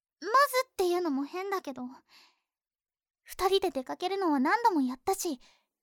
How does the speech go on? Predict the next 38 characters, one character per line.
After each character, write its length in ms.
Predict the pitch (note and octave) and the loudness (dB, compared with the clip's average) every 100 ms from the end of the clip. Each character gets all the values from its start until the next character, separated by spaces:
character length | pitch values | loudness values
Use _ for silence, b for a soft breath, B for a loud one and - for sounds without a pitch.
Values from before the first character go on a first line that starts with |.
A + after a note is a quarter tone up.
| _ - D5 B4+ | _ 4 6 6
を 20 | |
つ 120 | - | 2
な 120 | F4+ F#4+ | -4 0
ぐ 100 | A4 | 0
の 100 | F#4 | 2
も 280 | D4+ F4+ B B _ _ | 2 0 B B _ _
こ 140 | - G4 | -4 -2
の 120 | G4 | 0
前 180 | F#4+ D4 | -2 -2
や 120 | D4+ | -4
っ 40 | |
た 120 | - - | -8 -6
か 120 | C#4 | -8
ら。 160 | - b b b _ _ _ _ _ _ _ _ _ _ _ _ _ _ F#4+ | -10 b b b _ _ _ _ _ _ _ _ _ _ _ _ _ _ -8
ね、 60 | A4 B4 _ _ _ _ _ _ _ - | -8 -8 _ _ _ _ _ _ _ -4
い 60 | A4+ C#5+ | -2 0
い 40 | F#4 | 0
で 40 | |
し 140 | - | 0
ょ？ 100 | F4+ G#4 B _ _ _ - | -4 -6 B _ _ _ -14
キ 160 | - | -8
ス。 180 | - - _ _ _ _ _ _ _ _ _ _ _ _ _ _ _ _ _ _ _ _ _ _ _ _ _ _ _ _ _ _ _ _ | -8 -10 _ _ _ _ _ _ _ _ _ _ _ _ _ _ _ _ _ _ _ _ _ _ _ _ _ _ _ _ _ _ _ _
パ 100 | - | 4
ン 160 | C5 C5 | 4 4
ツ 180 | G#4 F4+ | -2 -4
脱 80 | G4+ | -2
い 20 | G#4+ | 0
だ 100 | F#4+ | 0
り 120 | E4 | -2
と 100 | D#4 | -8
か 120 | - | -8
す 120 | - | -6
る 100 | D#4+ | -4
の 140 | F4 C#4+ | -2 0
は、 220 | D#4+ D#4 b b - | -2 -4 b b -12
そ 280 | - - F4+ | -6 -2 2
の 80 | G#4+ G#4 A4 | 6 6 6
後。 200 | G#4+ - | 4 -2